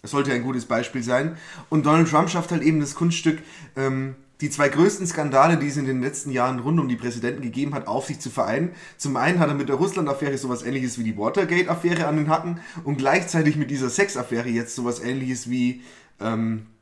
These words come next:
die, ja, wie diese Lewinsky-Affäre. Und verwundert hat's mich ja auch nicht. Es g-, gab ja quasi schon vor einem Jahr die Gerüchte, dass er, äh, dass es Vi-, dass Videos existieren, wo er in Russland Nutten hatte, die ihm dann aufs Kopfkissen gepisst haben oder irgendwie sowas.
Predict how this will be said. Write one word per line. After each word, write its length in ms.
die, 440
ja, 340
wie 140
diese 260
Lewinsky-Affäre. 840
Und 100
verwundert 380
hat's 180
mich 80
ja 80
auch 120
nicht. 120
Es 160
g-, 160
gab 200
ja 60
quasi 320
schon 160
vor 160
einem 220
Jahr 340
die 120
Gerüchte, 380
dass 200
er, 440
äh, 220
dass 140
es 160
Vi-, 140
dass 240
Videos 240
existieren, 640
wo 160
er 80
in 60
Russland 460
Nutten 320
hatte, 200
die 160
ihm 120
dann 200
aufs 340
Kopfkissen 460
gepisst 420
haben 220
oder 100
irgendwie 320
sowas. 400